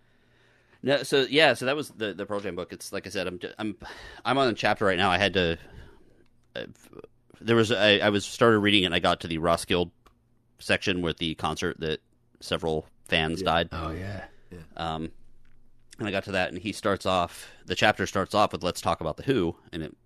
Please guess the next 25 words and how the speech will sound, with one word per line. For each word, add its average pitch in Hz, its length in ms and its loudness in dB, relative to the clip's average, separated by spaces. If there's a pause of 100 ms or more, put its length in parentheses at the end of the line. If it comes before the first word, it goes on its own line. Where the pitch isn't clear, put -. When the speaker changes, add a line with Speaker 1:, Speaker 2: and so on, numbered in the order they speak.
(160)
Speaker 1:
was, 80 400 -8 (240)
it's - 440 -10
a 87 100 -6
breakdown 85 400 -2
of 78 80 -6
The 90 80 -6
Who, 104 160 2
which 90 120 -2
I 87 120 2
believe 95 400 0
it's 82 120 -6
because 80 400 -6
after 85 340 -6
the 73 100 -8
Roskilde 80 440 -6
thing, 82 200 -8
The 80 60 -10
Who 80 180 -8
actually 76 260 -10
contacted 80 500 -8
Pearl 76 140 -10
Jam 80 220 -4
and 76 80 -10
was 85 140 -10
like, 50 180 -8